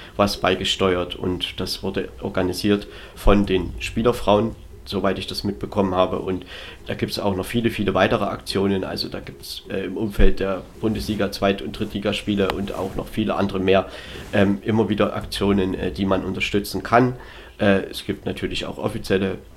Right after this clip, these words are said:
Vereinigungen, Stiftungen, wo man spenden kann. Und ich glaube, ähm, dass da jeder bestimmt einen kleinen Beitrag leisten kann, ähm, und um da eben das Leid vielleicht im gewissen Sinne ein bisschen zu lindern.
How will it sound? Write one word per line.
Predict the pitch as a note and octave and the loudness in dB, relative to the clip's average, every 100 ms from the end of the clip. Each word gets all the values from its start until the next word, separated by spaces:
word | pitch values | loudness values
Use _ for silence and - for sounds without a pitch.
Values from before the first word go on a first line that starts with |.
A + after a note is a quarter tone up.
| - - - | -20 -20 -6
Vereinigungen, | G#2+ - G2 F#2+ G2+ F#2+ F#2 F#2 - - | -2 0 2 0 0 -2 -2 -4 -12 -12
Stiftungen, | - G2+ - G2 F2+ F2+ F2 - - - | -2 -2 2 2 2 -2 -6 -14 -12 0
wo | G2+ | 4
man | F#2+ F#2 | 4 2
spenden | - F#2 F2+ F#2+ | 0 0 0 -4
kann. | - F#2 F#2+ F2 | 0 2 0 -4
Und | F2+ - | -8 -6
ich | - - | -8 0
glaube, | F#2 F#2 F2+ E2+ - - - - - - | 2 2 -2 -6 -14 -20 -20 -20 -12 0
ähm, | F#2+ F2 E2+ - - - | 2 2 -2 -10 -12 -6
dass | G2 - | -4 -2
da | F#2 F2 D#2+ - - - | -2 -2 -6 -12 -14 -2
jeder | G2+ F#2+ D#2+ - - - | 0 0 -2 -8 -18 -12
bestimmt | - - G2 - | -6 -2 -2 -2
einen | |
kleinen | - F2 E2+ | -2 0 2
Beitrag | F2+ - F2 | -2 -2 -4
leisten | F2+ F#2+ - F#2+ | -2 -2 -4 -6
kann, | F2+ F2+ - - - - - | -4 -4 -6 -14 -16 -12 -2
ähm, | F#2+ F2 E2 - - | 0 0 -4 -10 -8
und | G#2+ F#2+ F2+ - - - | -2 -2 -2 -8 -8 -2
um | G2+ | 0
da | F#2+ | 0
eben | E2+ F#2 F2 | -2 -4 -4
das | F2+ | -4
Leid | F#2 F2+ - - | -2 -2 -6 -12
vielleicht | - F2 F2 - - | -4 0 0 -4 -10
im | F#2 | -6
gewissen | F#2+ G2+ G#2 | -2 0 0
Sinne | F#2+ F#2+ | -2 -2
ein | F#2 | -2
bisschen | G2+ - G2 | -2 -2 -2
zu | |
lindern. | F#2+ F#2+ F#2 F2+ | 0 0 0 -2